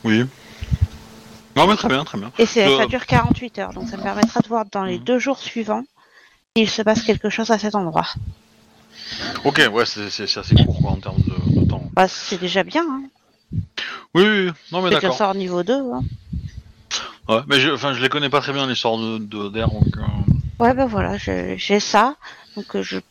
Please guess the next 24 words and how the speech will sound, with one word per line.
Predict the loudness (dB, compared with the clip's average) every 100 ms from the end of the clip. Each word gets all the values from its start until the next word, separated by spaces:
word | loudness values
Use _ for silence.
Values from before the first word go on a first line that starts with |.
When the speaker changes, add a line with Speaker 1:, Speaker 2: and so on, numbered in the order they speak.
| _
Speaker 2:
pense | 4 4 4
que | 2
je | 0 0
vais |
le | 0
faire | 2 2 2
parce | -4
que, | -2 0
euh, | 0 0 4 4 6 2 0
ça | -4 -4 -6 _
peut | -2 0
donner | 0 2 2
des | 2 0
infos | 0 -2
si | -2 0
jamais | 0 0 2
il | 2
lui | 2
arrive | 2 2
malheur, | 4 4 4 2
hein, | 2
par | 0
la | -4
suite. | -4 -8 -8